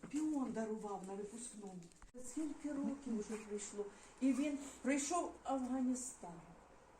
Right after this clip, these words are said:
України за допомогу нашим,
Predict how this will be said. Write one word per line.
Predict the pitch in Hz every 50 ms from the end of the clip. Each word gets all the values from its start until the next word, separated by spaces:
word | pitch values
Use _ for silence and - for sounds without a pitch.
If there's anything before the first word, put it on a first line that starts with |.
| - - - - - - _ 196 196 - 220 196 - 214
України | 202 226 214 180 180 208 214 208 190 160 156 151 156 - - - - - - 165
за | 170 170 233 233
допомогу | 233 262 262 - 262 269 269 285 285 240 247 247
нашим, | 226 226 233 247 254 254 - - 214 190